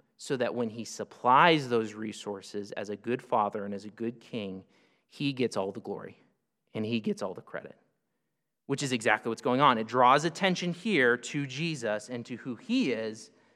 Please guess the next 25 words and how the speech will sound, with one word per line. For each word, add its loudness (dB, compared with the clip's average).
and 4
to -4
his -2
resources. -10
So -2
we 2
encounter 8
that 8
in 0
multiple 4
ways 4
in -2
our 4
Christian -8
lives. -2
And -2
as 0
we -2
encounter 2
these -6
various 6
ways 4
in 4
which 2
we 0